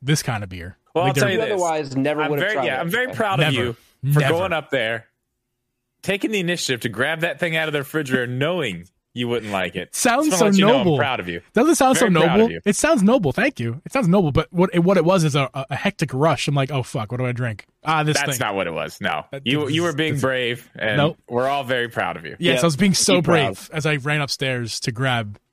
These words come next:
Speaker 1: water and, "Oh shit, here's this beer," and then <laughs> run back.
Speaker 2: Facing your fears.
Speaker 3: You've, you've really grown.
Speaker 2: You have.
Speaker 1: But I
Speaker 2: I
Speaker 1: did
Speaker 2: mean
Speaker 1: dr-, look, I opened it. I, I don't like to waste things in life, especially bev-, beverages of these.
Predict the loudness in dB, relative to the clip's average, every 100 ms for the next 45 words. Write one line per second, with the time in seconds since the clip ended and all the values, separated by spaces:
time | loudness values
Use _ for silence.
0 | _ _ -4 0 2 0 -4 -4 -4 -6
1 | -6 -6 -4 -4 -4 -6 -6 -8 -8 -8
2 | -8 -10 -4 0 2 2 2 0 0 0
3 | 0 -2 -2 -2 0 -2 -2 -4 -2 -2
4 | 0 -2 -2 -2 -2 -4 -10 _ _ _
5 | _ -4 -2 -2 -2 -4 -6 -6 0 2
6 | 4 2 0 -2 -4 0 2 2 2 2
7 | 4 2 2 0 2 2 2 2 4 4
8 | 2 -4 -8 -8 -10 -6 -8 -8 -12 -12
9 | -2 0 2 2 0 -2 -8 -2 2 2
10 | -2 -2 -2 -2 -4 -6 -6 -6 -6 -6
11 | -12